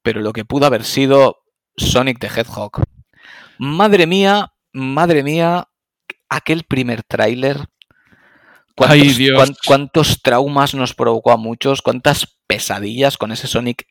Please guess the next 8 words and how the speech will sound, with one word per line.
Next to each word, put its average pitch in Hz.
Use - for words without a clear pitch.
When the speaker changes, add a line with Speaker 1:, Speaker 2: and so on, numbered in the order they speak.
Speaker 1:
infernal? 117
Porque -
mira 107
que -
era 104
feo 101
el 123
desgraciado, 104